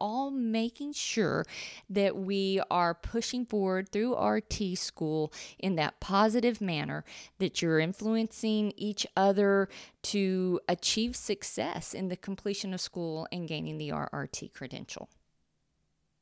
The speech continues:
All right, the last thing I want to talk about, if you're feeling it a little stuck, if you feel like time isn't moving forward fast enough, I want you to analyze where you are at right now.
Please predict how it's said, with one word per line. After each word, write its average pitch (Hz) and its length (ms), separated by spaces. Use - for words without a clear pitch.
All 285 80
right, 208 100
the 202 80
last 330 280
thing 190 220
I 180 40
want 165 280
to - 80
talk - 340
about, 139 720
if - 260
you're 175 120
feeling 165 420
it 160 80
a 165 60
little 160 200
stuck, 147 720
if - 160
you 151 60
feel 156 320
like 151 180
time 170 380
isn't 156 280
moving 170 460
forward 156 540
fast 143 400
enough, 147 340
I - 80
want - 160
you 339 80
to 302 160
analyze 202 580
where 196 180
you 180 220
are 160 200
at 135 240
right 139 280
now. 127 240